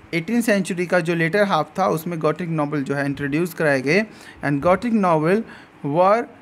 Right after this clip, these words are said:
written principally Horace Walpole, जिसे कि इन्होंने लिखा था Castle of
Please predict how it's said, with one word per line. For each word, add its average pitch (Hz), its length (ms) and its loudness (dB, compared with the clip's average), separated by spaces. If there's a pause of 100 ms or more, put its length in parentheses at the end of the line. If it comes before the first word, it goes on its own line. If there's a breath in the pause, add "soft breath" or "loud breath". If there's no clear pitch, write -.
(140)
written 202 360 2 (140)
principally 202 600 0 (160)
Horace 170 500 2
Walpole, 143 540 2 (340 loud breath)
जिसे 165 200 -4
कि 175 140 -4
इन्होंने 170 240 -2
लिखा 165 220 -4
था 208 180 0
Castle 180 420 2
of 220 120 4